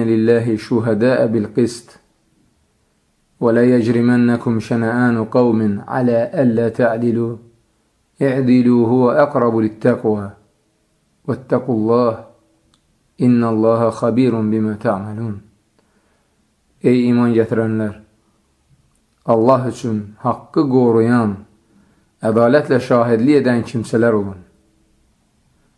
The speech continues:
Bir topluma qarşı olan kin-kudurət sizi ədalətsizliyə sövq etməsin. Ədalətli olun. Bu, təqvaya daha yaxındır.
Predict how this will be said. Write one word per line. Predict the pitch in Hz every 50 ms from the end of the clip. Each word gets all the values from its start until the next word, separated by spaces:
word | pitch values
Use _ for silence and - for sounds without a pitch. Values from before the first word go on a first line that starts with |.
| _ _
Bir | - 135 135 123
topluma | 131 143 127 - 127 117 120 135 139 127
qarşı | 123 120 117 - - 147
olan | 123 113 113 120 123 120 110
kin-kudurət | - - 120 113 110 - 120 104 107 110 107 110 120 131 123 - - - - _ _ _ _ _ _ _
sizi | _ - - 117 110 127 139
ədalətsizliyə | - 113 117 120 120 117 113 113 110 - - 113 104 101 113 117 113
sövq | 113 - 117 107 107 113 110
etməsin. | - 117 104 95 - - 90 85 78 _ _ _ _ _ _ _ _ _ _ _ _ _ _ _ _ _ _ _ _ _ _ _ _ _ _ _ _ _ _ _ _ _ _ _
Ədalətli | - 123 110 117 123 120 117 113 110 - 131 127
olun. | 120 110 101 98 87 - - _ _ _ _ _ _ _ _ _ _ _ _ _ _ _ _ _ _ _ _ _ _ _ _ _ _ -
Bu, | 120 123 131 139 131 127 131 - - - _ _
təqvaya | _ - 143 - - 139 131 139 147 156 151
daha | 143 143 135 151 147
yaxındır. | 139 120 101 113 113 104 101 104 98 - -